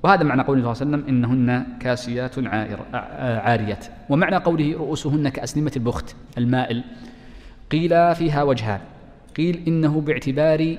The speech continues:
جسمها فإنها تتمايل في مشيتها فيميل رأسها، وهذا من باب التمايل في المشية أمام الرجال، وهذا لا يجوز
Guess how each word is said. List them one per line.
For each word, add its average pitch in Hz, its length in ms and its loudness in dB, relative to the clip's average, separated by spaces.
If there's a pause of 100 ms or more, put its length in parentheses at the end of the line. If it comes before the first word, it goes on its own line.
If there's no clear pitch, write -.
جسمها 120 500 -2 (920)
فإنها 151 340 2
تتمايل 143 560 2
في 175 120 -2
مشيتها 147 520 0
فيميل 147 400 2
رأسها، 117 680 -2 (460)
وهذا 143 240 4
من 131 140 4
باب 139 180 2
التمايل 139 680 0
في - 80 -8
المشية 123 400 -2 (160)
أمام 127 220 2
الرجال، 110 360 0 (440)
وهذا 151 260 0
لا 165 100 6
يجوز 110 500 0